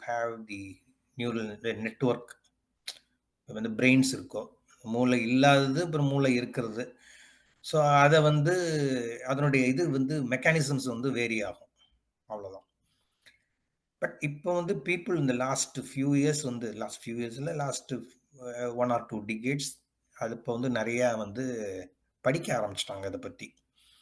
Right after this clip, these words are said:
So, அதுதான் இந்த எக்ஸாம்பிள்ஸ், ரெண்டு, மூணு எக்ஸாம்பிள் நான் கொடுத்திருக்கிறது basically அது. இது, இந்த பி வந்து போன வாட்டி நான் ஞாபகம் இருக்கா இல்லையான்னு தெரியல உங்களுக்கு. ஒரு, ஒரு, ஒரு வருஷம் முன்னாடி நானு,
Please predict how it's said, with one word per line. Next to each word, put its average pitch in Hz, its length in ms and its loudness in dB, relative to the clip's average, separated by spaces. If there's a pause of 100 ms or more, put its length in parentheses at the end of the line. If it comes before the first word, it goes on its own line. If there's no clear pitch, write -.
(920)
So, 113 220 -8
அதுதான் 127 340 4
இந்த 131 140 6
எக்ஸாம்பிள்ஸ், 139 720 6
ரெண்டு, 127 260 4
மூணு 131 200 6
எக்ஸாம்பிள் 143 520 2
நான் 120 200 0
கொடுத்திருக்கிறது 139 800 -4
basically 123 480 -4
அது. 101 380 -4 (1200)
இது, 127 380 2
இந்த 113 140 -4
பி 156 300 2
வந்து 175 300 2
போன 160 200 2
வாட்டி 160 240 2
நான் 143 380 2
ஞாபகம் 139 280 2
இருக்கா 143 200 0
இல்லையான்னு 135 340 2
தெரியல 120 80 -2
உங்களுக்கு. 117 400 -6
ஒரு, 135 240 -2
ஒரு, 123 200 -4
ஒரு 123 180 -2
வருஷம் 127 360 2
முன்னாடி 127 340 2
நானு, 104 520 -6